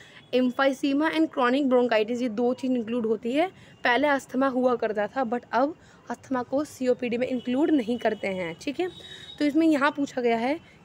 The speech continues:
कि इनमें से कोई तीन disorder हैं जो सीओपीडी में include किए जाते हैं, except one, किसी एक को छोड़ के, ठीक है। except वाला question है, काफ़ी important रहने वाला है, ठीक है। तो इसका right answer ऑप्शन number D,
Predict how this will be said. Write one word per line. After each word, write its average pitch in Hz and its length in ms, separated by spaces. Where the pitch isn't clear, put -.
कि 302 140
इनमें 294 200
से 330 100
कोई 330 160
तीन 294 440
disorder 226 420
हैं 247 100
जो 285 100
सीओपीडी 254 520
में 247 160
include 240 360
किए 285 140
जाते 269 240
हैं, 285 140
except 262 480
one, 208 240
किसी 285 300
एक 233 200
को 262 80
छोड़ 185 260
के, - 120
ठीक - 180
है। - 100
except 254 360
वाला 254 180
question 262 360
है, 359 120
काफ़ी 226 280
important 220 380
रहने 202 180
वाला 180 220
है, 170 180
ठीक 247 180
है। 269 80
तो - 180
इसका 254 220
right 233 220
answer 254 200
ऑप्शन - 320
number 269 180
D, 254 280